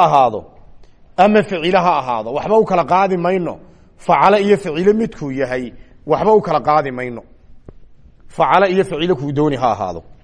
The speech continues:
Facula iyadu laazimuun bay noqotaa. Facula maxay noqotaa? Laazimuun. Fici-, waxa ii dhiman markaa, saddex ficil baa ii dhiman.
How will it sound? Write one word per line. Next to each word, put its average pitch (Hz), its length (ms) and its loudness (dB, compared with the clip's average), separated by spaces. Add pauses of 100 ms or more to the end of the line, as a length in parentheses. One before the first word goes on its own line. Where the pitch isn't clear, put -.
(1900)
Facula 220 440 4
iyadu 220 300 4
laazimuun 185 640 4
bay 147 160 2
noqotaa. 110 540 -6 (800)
Facula 190 360 2
maxay 180 220 2
noqotaa? 127 420 0 (540)
Laazimuun. 113 760 2 (520)
Fici-, 190 300 2
waxa 202 280 2
ii 220 140 4
dhiman 214 260 4
markaa, 135 540 2 (420)
saddex 202 460 0 (180)
ficil 180 260 0
baa 156 240 4
ii 160 60 0
dhiman. 107 340 -8